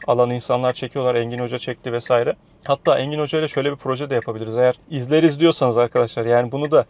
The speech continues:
bir şekilde belirtin. Ya yorumlara yazın ya bir, bir şey yapın. Bu arabayla, Model S Raven'la, yani hani diyoruz ya bu araba şu kadar menzil, şu kadar güç,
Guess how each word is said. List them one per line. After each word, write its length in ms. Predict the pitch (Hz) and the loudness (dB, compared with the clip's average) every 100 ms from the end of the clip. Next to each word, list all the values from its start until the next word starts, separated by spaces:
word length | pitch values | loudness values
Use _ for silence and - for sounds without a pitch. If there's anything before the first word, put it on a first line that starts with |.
| - | -4
bir 40 | |
şekilde 400 | 139 143 143 151 | -6 -4 -2 0
belirtin. 340 | 139 147 - 127 | 0 -2 -4 -2
Ya 120 | 127 | 0
yorumlara 460 | 131 131 131 135 | 0 -2 -2 0
yazın 260 | 135 127 123 | 0 -2 -2
ya 240 | 123 123 | -2 -2
bir, 160 | 127 127 - | -2 -8 -8
bir 60 | 135 | -4
şey 160 | - | 2
yapın. 320 | 139 127 156 - _ _ - | 4 4 0 -4 _ _ 4
Bu 100 | 156 | 6
arabayla, 440 | 180 175 131 143 - | 6 4 2 -2 0
Model 340 | 127 131 143 147 | 0 2 2 0
S 200 | - 143 | 0 0
Raven'la, 420 | 151 127 113 127 - - - | 0 0 -2 -4 -8 -20 -2
yani 260 | 120 117 117 | 0 0 0
hani 280 | 127 127 - _ _ | -2 -2 -4 _ _
diyoruz 340 | 131 143 151 | -2 0 0
ya 160 | 147 113 - | 0 0 0
bu 160 | 127 | 2
araba 240 | 123 123 123 | 2 2 -4
şu 140 | - | -4
kadar 280 | 135 123 120 | -2 0 0
menzil, 380 | 123 123 131 120 | 0 -4 -6 -10
şu 160 | - | -6
kadar 280 | 131 123 127 | -4 0 0
güç, 280 | 120 127 | 0 -10